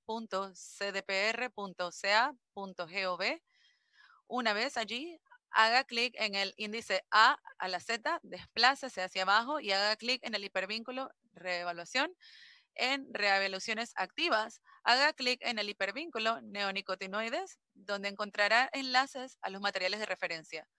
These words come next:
Usted también notará que la presentación de diapositivas y la agenda de hoy también está disponible en español.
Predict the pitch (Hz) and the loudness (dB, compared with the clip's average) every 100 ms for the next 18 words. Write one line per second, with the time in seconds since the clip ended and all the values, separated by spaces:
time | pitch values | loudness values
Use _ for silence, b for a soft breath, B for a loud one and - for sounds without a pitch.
0 | B B B - - 214 202 202 208 220 | B B B -8 -6 -2 -2 0 -2 -2
1 | 196 208 247 - 208 190 190 180 185 185 | 0 0 0 0 -2 0 -2 -4 -8 -6
2 | 185 - 226 247 202 190 190 190 208 233 | -4 0 0 0 -2 -2 -8 -6 -4 -4
3 | 220 175 175 208 220 208 208 240 202 190 | -4 -2 -2 -2 -2 0 -2 -2 -4 -4
4 | 190 190 190 - 190 220 226 - 196 208 | -4 -4 -4 -6 -8 -6 -6 -6 -8 -6
5 | 202 185 160 | -8 -6 -8